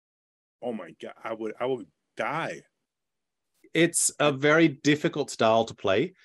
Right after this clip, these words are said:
Speaker 2: 'cause you have to be super technical. You have to get, be, do really good room clearing. You need to pie really well. Uh, you have to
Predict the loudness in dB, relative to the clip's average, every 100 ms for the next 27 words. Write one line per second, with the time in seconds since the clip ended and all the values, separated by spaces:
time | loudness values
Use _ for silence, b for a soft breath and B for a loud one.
0 | b b 0 0 4 2 0 -4 -2 -2
1 | -2 4 6 6 6 0 0 -4 -2 0
2 | 0 0 0 0 -2 2 2 2 B B
3 | -8 -4 2 2 2 -4 -14 2 4 6
4 | 6 4 6 4 0 -2 0 0 2 2
5 | 2 0 -2 0 -2 -6 -8 -4 0 0
6 | 0 0 0 b b -20 -6 0 2 4
7 | 2 0 -2 0 0 0 0 0 0 -4
8 | -8 b b b -6 -2 0 -2 -4 -8
9 | -14 -2 0 2 0 0 -2